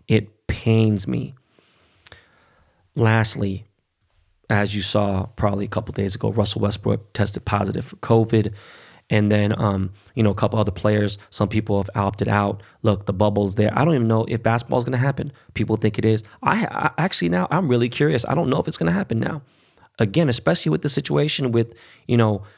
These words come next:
the antibodies only lasting a certain time. Who fucking knows? This shit is really crazy. Now, I wanna see sports. At the same time, I want us to get back to normal, you know? I went to the bank this morning before this episode is recorded.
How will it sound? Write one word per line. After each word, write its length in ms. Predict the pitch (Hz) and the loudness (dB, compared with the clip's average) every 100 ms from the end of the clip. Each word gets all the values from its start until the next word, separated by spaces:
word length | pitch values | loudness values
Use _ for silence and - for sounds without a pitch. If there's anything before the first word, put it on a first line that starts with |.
| _ - | _ 0
the 80 | |
antibodies 480 | 107 113 135 139 131 | 2 2 2 0 2
only 140 | 123 113 | 0 0
lasting 280 | 123 127 | 0 -2
a 40 | 117 | -4
certain 220 | - 123 | -2 -2
time. 280 | 120 147 165 - _ - | 0 -2 -4 -10 _ -2
Who 260 | 160 175 185 | 0 2 0
fucking 420 | - 170 - - | 0 -2 0 0
knows? 480 | 170 - - - - _ _ | 0 0 -4 -10 -14 _ _
This 180 | 131 170 | 0 0
shit 300 | - 113 101 - | 0 0 -2 0
is 240 | 104 98 - | -2 -2 -6
really 420 | 113 98 98 104 - _ - | -6 -2 -2 -4 -8 _ -6
crazy. 480 | - 104 98 117 - _ _ | 0 0 0 -6 -10 _ _
Now, 300 | 107 101 98 101 _ _ | 0 0 -4 -10 _ _
I 60 | 98 | -2
wanna 240 | 98 107 | 0 2
see 160 | 110 131 | 0 -2
sports. 480 | 120 139 139 - - _ - | -2 0 0 0 -10 _ -10
At 120 | 117 | -8
the 80 | - | -4
same 240 | 110 104 | 0 0
time, 300 | 107 110 135 - _ _ _ | 0 -2 -2 -10 _ _ _
I 120 | 113 | 0
want 180 | 147 123 | 2 2
us 80 | 110 | 0
to 60 | |
get 160 | - 110 | 0 0
back 160 | 120 - | 0 0
to 80 | |
normal, 440 | 120 135 139 147 - _ _ _ - | 2 2 0 -6 -10 _ _ _ -4
you 100 | 95 | 0
know? 240 | 101 139 _ _ _ _ _ _ _ | 0 -2 _ _ _ _ _ _ _
I 120 | 101 | 0
went 240 | 117 127 127 | 2 2 0
to 80 | - | -2
the 80 | |
bank 320 | 95 110 139 - | 0 2 2 2
this 240 | 107 - | -2 0
morning 320 | 104 - - - _ _ _ _ _ | -2 -2 -10 -18 _ _ _ _ _
before 360 | 107 95 110 113 | -6 0 2 2
this 160 | 123 | 2
episode 480 | 131 135 127 104 117 | 0 0 0 0 -2
is 120 | - | -6
recorded. 360 | - - - | -8 -8 -8